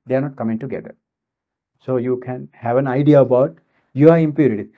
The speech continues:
Learning about these things and writing all these things in your book is not necessary. It's good, do you write, but when it, uh,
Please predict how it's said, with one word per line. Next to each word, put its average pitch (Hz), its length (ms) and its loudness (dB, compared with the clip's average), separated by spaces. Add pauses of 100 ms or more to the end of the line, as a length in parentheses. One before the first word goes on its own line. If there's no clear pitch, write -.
(680)
Learning 233 480 6
about 156 360 0
these 117 220 -4
things 113 300 -8
and 107 180 -6
writing 165 400 -4
all 190 180 -2
these 185 240 -2
things 160 300 -8
in 165 100 2
your 156 140 0
book 135 240 -6
is 185 160 -10
not 123 280 -10
necessary. 90 720 -12
It's - 220 -18
good, 127 320 2
do 117 80 -6
you 117 160 -4
write, 113 460 -6
but - 240 -8 (640)
when 147 240 2
it, 262 220 0
uh, 135 80 -4